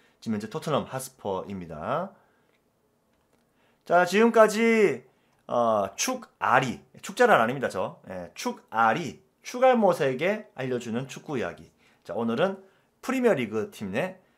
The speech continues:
어, 연고지에 대해서 알아봤습니다. 어, 이 연고지에 대해서 쭉 연-, 나열하다 보니까 느낀 점이 뭐냐면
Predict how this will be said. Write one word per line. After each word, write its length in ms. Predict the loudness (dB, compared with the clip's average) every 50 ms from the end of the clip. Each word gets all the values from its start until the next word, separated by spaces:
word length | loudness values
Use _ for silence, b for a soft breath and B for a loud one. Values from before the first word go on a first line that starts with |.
| b b _ -12
어, 600 | -10 -10 -10 -10 -10 -10 -12 -12 -12 -14 -16 -18 -20 _
연고지에 460 | -8 -6 0 4 4 4 4 4 0 -2
대해서 260 | -2 -4 -4 -4 -4
알아봤습니다. 600 | -2 -4 -4 -4 -6 -8 -10 -14 -14 -16 -16 -18 -18 b b b b b b b b b
어, 720 | -6 -4 -2 0 0 0 0 0 0 0 0 0 0 -2 -4
이 160 | -6 -8 -6 -4
연고지에 580 | -4 -2 2 4 4 4 4 2 2 2 2
대해서 300 | 4 2 0 -2 -6 -14
쭉 420 | _ -12 -8 -4 -4 -4 -4 -4 -4
연-, 280 | -4 -4 -4 -6 -10 -16 _ _ -20 -20 -20 -20 -20 _
나열하다 420 | 0 2 2 4 2 2 0 0
보니까 340 | -2 -2 -6 -4 -2 -4 -4
느낀 280 | -4 -6 -6 -8 -4
점이 260 | -2 -2 -2 0 -2 -2
뭐냐면 600 | -2 -4 -4 -4 -4 -2 -2 0 -2 -2 -2 -6